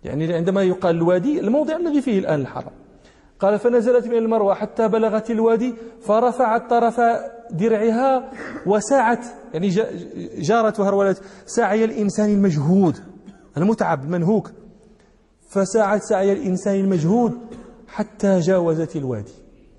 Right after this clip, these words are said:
ثم رقت على المروة جبل آخر، والتفتت نظرت هل ترى أحدا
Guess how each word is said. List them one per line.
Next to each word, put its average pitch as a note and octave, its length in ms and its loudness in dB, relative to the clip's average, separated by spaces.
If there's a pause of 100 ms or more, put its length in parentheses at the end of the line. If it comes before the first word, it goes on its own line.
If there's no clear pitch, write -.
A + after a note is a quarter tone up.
(460)
ثم A3 280 0
رقت A3 400 0
على F#3 200 2
المروة D#3 360 0 (360)
جبل D3+ 360 0
آخر، G#2+ 340 -12 (1400)
والتفتت B3+ 840 0
نظرت A#3 480 2
هل A#3+ 180 2
ترى B3+ 320 0
أحدا A3 380 -2